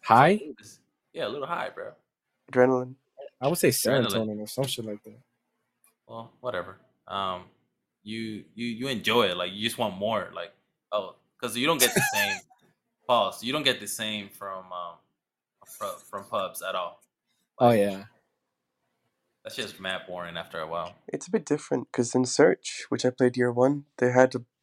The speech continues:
Speaker 3: a big community, the same way Heist does. And they'd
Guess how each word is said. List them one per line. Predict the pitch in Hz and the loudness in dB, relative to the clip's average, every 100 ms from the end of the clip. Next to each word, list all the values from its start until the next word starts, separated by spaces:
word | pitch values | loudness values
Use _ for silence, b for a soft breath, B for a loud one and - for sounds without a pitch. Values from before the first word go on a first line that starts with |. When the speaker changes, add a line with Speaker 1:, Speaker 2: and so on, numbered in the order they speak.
| _ | _
Speaker 3:
a | - - | -6 2
big | 131 127 | 2 4
community, | - 127 143 175 185 _ _ _ _ | 2 2 2 -4 -8 _ _ _ _
the | 123 | 0
same | - 131 | 8 8
way | 127 | 8
Heist | 123 131 139 | 8 6 4
does. | 123 120 - - - _ _ _ _ _ _ - | -4 -6 -8 -14 -18 _ _ _ _ _ _ 0
And | 123 127 | 4 6
they'd | 143 | 4